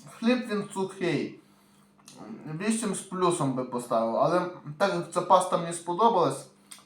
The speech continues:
ну, вона витягнула, думаю, на дев'ятку. Тому я поставлю дев'ять балів. Тим більше хліб це символ, м, як сказати, ну, знаєш,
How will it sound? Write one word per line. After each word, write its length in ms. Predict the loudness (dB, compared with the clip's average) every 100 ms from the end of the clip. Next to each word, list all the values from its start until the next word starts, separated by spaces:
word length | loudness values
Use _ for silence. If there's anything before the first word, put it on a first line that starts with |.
| _
ну, 140 | -4 2
вона 180 | 6 6
витягнула, 720 | 6 2 2 0 2 2 2
думаю, 300 | 0 -2 0
на 140 | 0
дев'ятку. 520 | 0 0 0 -2 -6
Тому 160 | -6 -2
я 60 | -2
поставлю 420 | 0 2 4 4
дев'ять 220 | 2 0
балів. 260 | 0 -2 -6 -18 _ _ _ _ _ _ _ _ _ -20 -20 _ _ _ _ _ _ _ _ _
Тим 200 | 0 0
більше 640 | 2 4 4 6 4 4 -4 -18 _ -14
хліб 520 | -8 -2 -2 -2 -4
це 120 | -4 -4
символ, 840 | -2 0 0 0 4 4 4 -2 -6
м, 680 | -6 -4 -2 -2 -2 -4 -6 -14 -16 -4
як 200 | -4 -4
сказати, 540 | -4 0 0 0 -4 -6 -14 _ _ _ _ -20 -20 _ _ -20 -20 -20 -20 -18 -14 -12 -12 -14 -14
ну, 440 | -6 -2 -2 -2 -6
знаєш, 560 | -2 2 2 0 -6